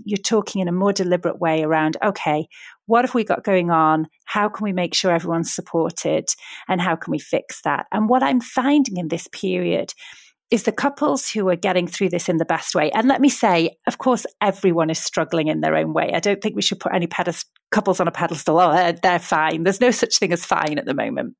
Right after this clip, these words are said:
But the couples who are wrestling through this in a good way are those who are actually doing that very regularly. And it's not that they're talking for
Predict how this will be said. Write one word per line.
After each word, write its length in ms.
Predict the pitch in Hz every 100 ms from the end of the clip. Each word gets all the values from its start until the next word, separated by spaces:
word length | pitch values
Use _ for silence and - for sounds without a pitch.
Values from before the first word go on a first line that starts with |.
| - - - - -
But 80 | 233
the 60 |
couples 360 | 254 320 339 -
who 120 | 247
are 80 | 180
wrestling 500 | 190 170 - 196 175
through 220 | - 180
this 200 | 170 -
in 80 | 170
a 60 |
good 320 | 165 - 175 -
way 320 | 165 151 165 - - - -
are 100 | 214
those 380 | 220 220 208 -
who 100 | 208
are 140 | -
actually 320 | 202 - 214
doing 280 | 185 196 175
that 200 | 160 -
very 280 | 165 160 156
regularly. 640 | 147 147 160 156 - - - - - - -
And 120 | 226
it's 180 | 226 226
not 240 | 262 -
that 120 | -
they're 120 | -
talking 520 | 196 - 202 196 190 165
for 160 | -